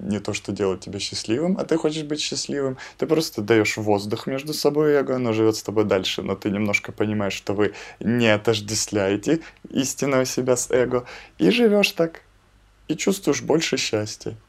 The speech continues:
и кайфуешь. Но понимаешь, что где-то там за плечиком у тебя есть такая штука. Ну и супер.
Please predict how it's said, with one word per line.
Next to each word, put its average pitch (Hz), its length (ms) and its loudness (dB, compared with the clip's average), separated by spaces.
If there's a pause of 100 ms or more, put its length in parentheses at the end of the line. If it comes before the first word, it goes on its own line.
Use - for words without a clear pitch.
и 160 100 2
кайфуешь. 120 680 2
Но 202 120 0
понимаешь, 285 360 2
что - 120 -2
где-то 160 240 0
там 143 180 4
за 147 100 0
плечиком 156 480 0
у 107 60 -2
тебя 123 220 0
есть 95 320 -2
такая - 280 -4
штука. - 460 -8 (180)
Ну 294 280 -2
и 262 40 -2
супер. 220 500 -2